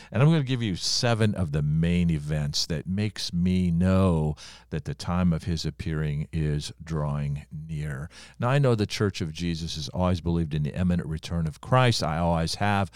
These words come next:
And I, I, every generation wants Jesus to return. And the Bible says there's a special crown for those that love his appearance. So I take,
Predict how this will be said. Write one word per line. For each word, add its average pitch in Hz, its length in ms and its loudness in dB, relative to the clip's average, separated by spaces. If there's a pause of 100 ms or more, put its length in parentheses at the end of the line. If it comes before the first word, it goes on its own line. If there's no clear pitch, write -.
(400)
And 76 420 -4
I, 76 320 -8
I, 69 200 -8
every 107 340 6
generation 80 720 0
wants 92 340 0
Jesus 80 360 -2
to - 120 -20
return. 78 640 -2
And 80 180 -2
the 82 60 0
Bible 92 300 -2
says 92 220 0
there's 92 200 -2
a 90 60 -4
special 92 420 -4
crown 123 320 0
for 92 140 0
those 78 260 -2
that - 180 -6
love 80 480 0
his 76 200 -6
appearance. 71 400 -4
So 85 80 -2
I 90 60 -2
take, 87 260 -6